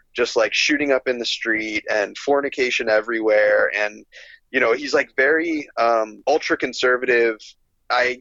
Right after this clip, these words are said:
have a feeling mildly racist, but maybe not. And by, and, like, basically everyone should die. And he straight up says there needs to be a cleansing. By the end of it,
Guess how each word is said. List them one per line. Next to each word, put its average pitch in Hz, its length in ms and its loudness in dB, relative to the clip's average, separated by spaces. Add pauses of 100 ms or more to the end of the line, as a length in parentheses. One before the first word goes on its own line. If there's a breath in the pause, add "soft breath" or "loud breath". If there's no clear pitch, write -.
have 147 220 0
a 147 60 -6
feeling 156 540 -2
mildly 127 600 0
racist, 120 720 0
but 131 100 0
maybe 160 260 0
not. 113 260 0 (180)
And 131 420 0
by, 131 260 2
and, 135 140 -2
like, 127 260 0
basically 156 380 -2
everyone 139 380 0
should 127 220 -6
die. 113 380 2
And 120 120 -6
he 135 80 -8
straight 151 260 0
up 139 140 0
says 117 260 0
there 120 100 -2
needs 113 300 -6
to - 60 -16
be 110 120 -2
a 107 60 0
cleansing. 107 480 -6 (840 soft breath)
By 135 140 2
the 127 160 0
end 165 160 0
of 120 80 -2
it, 110 200 2